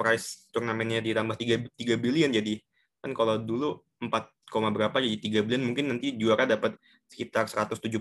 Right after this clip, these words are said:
puluh, seratus delapan puluh, eh, sekitar segitu lah, seratus juta lebih nanti mungkin juara. Tapi kan dengan match yang segini banyak, dengan match yang begitu padat, mungkin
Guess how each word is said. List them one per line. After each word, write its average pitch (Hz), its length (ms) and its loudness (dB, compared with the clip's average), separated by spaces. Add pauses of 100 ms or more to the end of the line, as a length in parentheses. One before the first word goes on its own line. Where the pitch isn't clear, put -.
puluh, 123 160 2
seratus 120 240 -4
delapan 110 320 -2
puluh, 110 160 -4 (160)
eh, 110 160 2
sekitar 117 240 0
segitu 123 240 0
lah, 110 80 -2
seratus - 560 -4
juta 113 320 0
lebih 113 240 -2
nanti 110 240 -2
mungkin 123 400 -2
juara. 110 240 4
Tapi 185 320 0
kan 247 80 0 (1200)
dengan 127 320 2
match 135 240 2
yang 120 160 0
segini 113 320 -2
banyak, 110 720 2
dengan 95 240 -2
match 117 240 0
yang 104 480 2
begitu 110 320 -2
padat, 113 400 2
mungkin 175 400 2